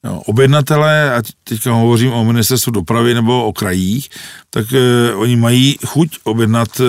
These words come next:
objednat, eh, alternativní pohony, nicméně jsou limitováni mnoha, mnoha legislativními, eh, záležitostmi. Za prvé jsou tady nějaké smlouvy, které,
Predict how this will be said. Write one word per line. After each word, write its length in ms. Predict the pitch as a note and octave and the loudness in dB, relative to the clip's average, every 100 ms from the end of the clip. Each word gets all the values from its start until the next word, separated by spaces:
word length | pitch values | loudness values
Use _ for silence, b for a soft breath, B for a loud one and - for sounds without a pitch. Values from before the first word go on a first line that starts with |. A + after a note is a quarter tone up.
| A2 | 0
objednat, 500 | G#2 G#2 A2 A2 A2 - | -2 0 0 0 -2 -2
eh, 240 | A2+ A2 G2 | -2 0 -2
alternativní 540 | G2 B2 G2+ A2 A#2 | -2 -2 -2 -2 -2
pohony, 560 | G#2+ F#2 G#2+ A2 A2 B2 B B B B - | -2 -2 -2 0 -2 -4 B B B B -10
nicméně 500 | A2 - B2 A#2+ A#2+ | -6 -2 0 2 2
jsou 500 | - B2 A#2+ A#2+ A#2 A2 | 2 2 2 2 0 0
limitováni 920 | A2+ A#2 G#2+ A2+ A#2 A#2 A#2+ A#2+ B2 A2+ | 0 0 0 0 2 2 2 0 0 -2
mnoha, 560 | G#2+ G2+ A2 A2 A2 | -4 -2 0 2 0
mnoha 600 | G#2+ G2 G#2 G#2+ G#2+ G#2 | -2 -2 0 0 -2 -4
legislativními, 720 | G#2+ A2+ G2 A2+ A2+ A2 A#2+ - | -4 -4 -2 -2 -2 -2 -2 -6
eh, 240 | G2 A2 | -8 -8
záležitostmi. 800 | G2+ G2+ G2+ G#2 A2 - - B2+ B B B B B B | -4 -2 0 0 -2 -4 -4 -6 B B B B B B
Za 100 | A#2 | -4
prvé 280 | G2 B2 B2 | 0 2 2
jsou 160 | B2+ A2+ | 2 0
tady 200 | A#2 A#2 | 2 2
nějaké 320 | A#2+ A2+ C3 | 0 0 -2
smlouvy, 480 | - G2+ G#2 C3 C3+ | -2 -2 0 0 -2
které, 500 | - G#2+ A2+ A2+ | -2 0 0 0